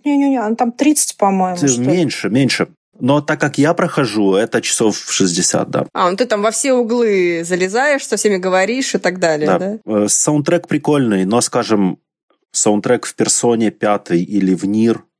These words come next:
Speaker 2: мне нравится куда больше. Ну, не знаю, под мои вкусы больше подходит. Или это саундтрек «Якудзы» вообще один из лучших, наверное, в, в игровой индустрии. Э, значит, э, по, в игре мне очень понравился геймплей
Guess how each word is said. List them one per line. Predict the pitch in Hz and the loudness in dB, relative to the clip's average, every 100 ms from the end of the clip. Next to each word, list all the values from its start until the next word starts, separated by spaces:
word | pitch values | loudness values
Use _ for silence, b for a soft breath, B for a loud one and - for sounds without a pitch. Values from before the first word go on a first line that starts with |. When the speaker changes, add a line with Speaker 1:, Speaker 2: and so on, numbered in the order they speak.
| _ | _
Speaker 2:
мне | 90 98 95 | -2 0 2
нравится | 92 92 - | 0 0 -2
куда | - 87 85 | -6 -4 0
больше. | 82 73 - - _ _ | 0 0 -6 -12 _ _
Ну, | 92 - _ | -4 -4 _
не | 101 | -2
знаю, | 87 85 | 2 0
под | - 82 | 0 0
мои | 90 | 0
вкусы | 90 - - 82 | 0 0 -2 0
больше | 110 - | -2 -2
подходит. | - - - - B | -4 -6 -16 -18 B
Или | 95 101 107 | -2 0 0
это | - | -2
саундтрек | - 104 95 - - | -2 0 0 -2 0
«Якудзы» | 98 90 - 80 82 | 0 0 -2 -2 0
вообще | 85 - 85 | 0 0 -2
один | 80 82 | 0 0
из | 80 | 2
лучших, | 87 - | 0 0
наверное, | - 82 165 78 | -2 0 0 -2
в, | 73 - _ | -6 -16 _
в | 82 | -6
игровой | - 82 80 | -2 0 0
индустрии. | 78 - - - - b b b b b b _ - | -2 -4 -6 -8 -12 b b b b b b _ -10
Э, | - 92 | -4 0
значит, | 107 - 113 - - | 0 0 -2 -4 -6
э, | 113 110 113 104 _ _ _ _ | 0 2 2 0 _ _ _ _
по, | 120 123 127 127 | -4 0 0 0
в | 117 117 | 0 -2
игре | 139 | 0
мне | 156 | 0
очень | 120 - | 0 -2
понравился | 113 110 107 - | 0 2 0 -2
геймплей | 110 113 131 165 | -2 2 0 0